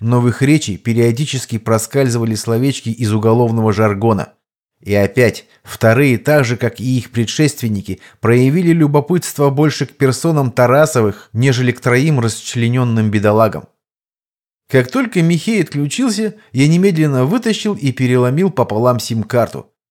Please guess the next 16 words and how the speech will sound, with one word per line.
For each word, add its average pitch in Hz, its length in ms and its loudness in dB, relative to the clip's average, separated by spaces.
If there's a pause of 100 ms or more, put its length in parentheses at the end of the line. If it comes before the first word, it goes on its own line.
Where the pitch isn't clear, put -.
(120)
Затем 101 600 -2
обратился 107 720 -2
к - 100 -20
пангейцам. 101 600 -4 (1040)
"Друзья 107 580 0
мои, 95 280 -4 (340)
сейчас 127 720 0
для 117 200 2
нас 143 300 2
задачей 123 600 0
первостепенной 123 960 0
важности 120 600 0
является 123 540 0
залегание 117 760 0
на 123 200 -2
дно, 110 520 -4